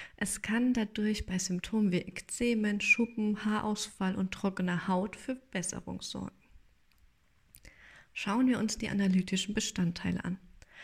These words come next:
Rohprotein mit elf Prozent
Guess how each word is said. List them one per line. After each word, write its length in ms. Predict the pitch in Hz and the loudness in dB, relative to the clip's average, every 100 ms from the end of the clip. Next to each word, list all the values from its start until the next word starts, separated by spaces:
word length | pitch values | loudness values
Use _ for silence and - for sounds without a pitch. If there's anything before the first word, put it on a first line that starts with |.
| - - - _ - | -16 -16 -20 _ 0
Rohprotein 720 | 220 254 - 240 226 - 196 | 0 2 0 0 0 4 4
mit 260 | 175 175 180 | 4 2 -2
elf 320 | 175 185 - | -2 -2 -6
Prozent 800 | - 233 - 262 311 415 - | -8 -8 -2 -2 -2 -6 -12